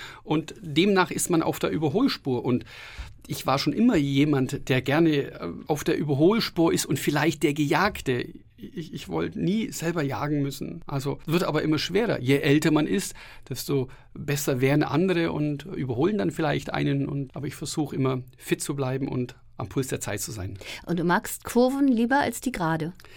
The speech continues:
Speaker 1: Ich mag Kurven lieber wie die Gerade. Die Gerade ist langweilig. Die Kurve, da entscheidet sich, ähm, Freud und Leid. Die Kurve ist das Tolle.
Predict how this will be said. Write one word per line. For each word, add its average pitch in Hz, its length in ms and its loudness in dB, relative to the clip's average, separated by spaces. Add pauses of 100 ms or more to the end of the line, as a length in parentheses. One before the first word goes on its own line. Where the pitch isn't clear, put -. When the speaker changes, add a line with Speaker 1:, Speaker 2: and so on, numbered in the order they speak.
(240)
Speaker 1:
Ich 110 100 -4
mag 95 360 -6
Kurven 120 400 -6 (260)
lieber 120 260 -8
wie 107 60 -12
die 110 140 -12
Gerade. 90 340 -10
Die 85 100 -12
Gerade 117 280 -6
ist - 140 -6
langweilig. 92 640 -4
Die - 240 -10
Kurve, - 600 -6
da - 180 -4
entscheidet 127 520 -4
sich, - 300 -8 (580)
ähm, 110 480 -6
Freud 123 400 0
und 117 160 -2
Leid. 98 380 -6 (140)
Die - 80 -12
Kurve 123 400 -2
ist - 180 -8
das - 160 -12
Tolle. 107 380 -14